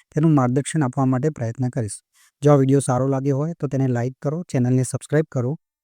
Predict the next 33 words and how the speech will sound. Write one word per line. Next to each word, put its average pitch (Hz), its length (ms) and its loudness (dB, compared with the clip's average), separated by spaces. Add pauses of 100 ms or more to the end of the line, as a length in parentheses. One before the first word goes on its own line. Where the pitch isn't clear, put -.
(120)
અને 151 220 6
આવા 135 340 2
લોકો 143 300 0
સુધી 139 260 -4 (560)
જરૂર 170 200 4
મોકલો 151 380 2
જેને 143 240 2
નસો 131 320 0
નબળી 131 260 2
પડી 120 240 -2
રહી 110 180 -4
છે 117 160 -6 (480)
અને 143 140 4
વર્ષોથી 139 540 2
દુખાવો 127 420 0
એ 127 60 2
લોકો 120 220 -2
સહન 123 380 0
કરી 110 200 -4
રહ્યા 104 200 -6
છે. - 140 -16 (460)
હું 135 80 2
છું 147 100 4
ડૉક્ટર 135 240 0
કલ્પિત 131 340 0
ગોસ્વામી. 139 520 0
મળીએ 135 300 4
આવતા 127 300 0
વીડિયોમાં 135 500 -2 (380)
આયુર્વેદના 143 640 0
સાચા 127 380 -2
જ્ઞાન 113 260 -2
સાથે. 110 320 -6